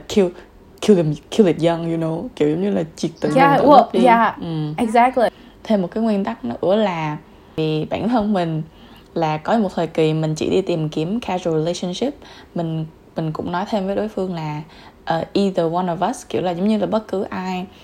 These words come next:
Speaker 1: bất cứ hai đứa mình trong bất kỳ thời điểm nào trong cái casual relationship này cũng có thể kiểu call it quits. Kiểu nếu mà mình muốn
Speaker 2: Yeah.
Speaker 1: dừng thì chị này nói với đối phương là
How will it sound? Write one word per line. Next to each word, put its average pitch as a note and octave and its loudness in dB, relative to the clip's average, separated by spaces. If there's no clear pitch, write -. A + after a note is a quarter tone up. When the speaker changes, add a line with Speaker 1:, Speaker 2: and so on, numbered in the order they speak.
Speaker 1:
bất G#3+ -6
cứ A3 -2
hai A3 -4
đứa F#3+ 0
mình F3 -2
trong F#3 -4
bất C4 -2
kỳ G#3+ -2
thời F#3 -4
điểm D#3+ 0
nào G3 -2
trong F#3 -4
cái G#3+ -4
casual F3+ -6
relationship F#3+ -6
này E3+ -6
cũng - -10
có G#3+ -4
thể - -6
kiểu - -2
call G3+ 2
it D#3 -4
quits. - -6
Kiểu - 0
nếu F3+ 0
mà A3+ -2
mình E3 -2
muốn F3+ 2
Speaker 2:
Yeah. G#3+ 2
Speaker 1:
dừng D#3+ 0
thì D#3+ -4
chị D#3 -10
này F3 -8
nói F3+ -8
với G#3+ -4
đối G#3+ -4
phương G3 -6
là D#3+ -6